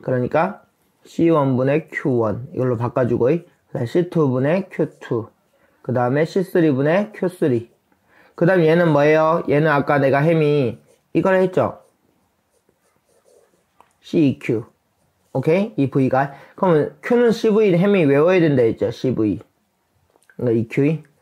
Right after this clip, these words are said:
그럼 여기에다가 넣으면 어떻게 돼? 씨이큐 분의 Q. 이렇게 되겠죠. 그럼 이게 같기 때문에 어때요?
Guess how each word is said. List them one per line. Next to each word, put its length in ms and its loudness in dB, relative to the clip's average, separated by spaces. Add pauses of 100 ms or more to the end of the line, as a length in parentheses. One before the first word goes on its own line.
(120)
그럼 200 -2
여기에다가 500 2
넣으면 380 2
어떻게 280 0
돼? 380 0 (720)
씨이큐 680 -2
분의 420 0 (1080)
Q. 300 -2
이렇게 220 0
되겠죠. 380 -2 (460)
그럼 240 0
이게 140 2
같기 440 -2
때문에 300 2
어때요? 540 2